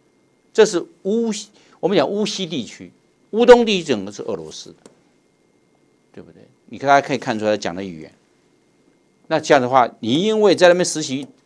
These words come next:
通通要废止俄语，结果造成整个国家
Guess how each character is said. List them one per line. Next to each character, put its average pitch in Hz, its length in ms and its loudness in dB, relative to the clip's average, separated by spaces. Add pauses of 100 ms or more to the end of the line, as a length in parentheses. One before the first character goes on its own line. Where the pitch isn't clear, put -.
(120)
通 196 200 -2
通 185 140 2
要 175 100 6
废 165 260 2
止 101 180 -6
俄 127 240 2
语， 85 140 -14 (1160)
结 127 80 -4
果 117 100 2
造 127 160 0
成 92 220 -10 (240)
整 - 100 -20
个 101 100 -8
国 101 160 -8
家 98 220 -8